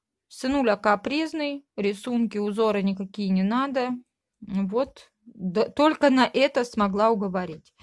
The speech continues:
Ну все, будем дальше вязать, девочки. М, и узнаем, сколько я свяжу к концу недели.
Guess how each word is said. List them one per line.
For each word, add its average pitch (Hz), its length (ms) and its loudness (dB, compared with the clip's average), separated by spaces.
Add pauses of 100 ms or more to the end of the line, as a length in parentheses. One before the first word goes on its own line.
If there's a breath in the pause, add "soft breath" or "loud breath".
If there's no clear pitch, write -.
(540 loud breath)
Ну 302 240 -8
все, 370 500 -6 (300)
будем 240 440 -6
дальше 269 400 -4
вязать, 262 400 -6
девочки. 196 680 -6 (1200)
М, 196 380 0
и 247 220 2
узнаем, 240 600 0
сколько 247 380 -4
я 202 180 -2
свяжу 190 480 -6
к - 100 -20
концу 196 420 -4
недели. 208 600 2